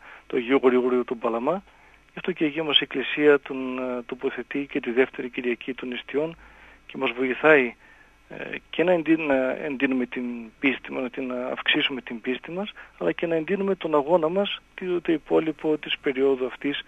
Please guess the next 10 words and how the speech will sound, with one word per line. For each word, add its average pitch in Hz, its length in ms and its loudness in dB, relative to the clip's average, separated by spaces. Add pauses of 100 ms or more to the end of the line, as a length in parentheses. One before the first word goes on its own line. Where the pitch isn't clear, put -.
(320)
της - 100 -10
Μεγάλης 131 400 4
Τεσσαρακοστής 123 640 -4
που - 120 -8
απομένει, 175 400 -2 (340)
για 196 80 -2
να 151 100 -2
φτάσουμε 147 720 2
στο - 200 -8
Πάσχα, 110 540 0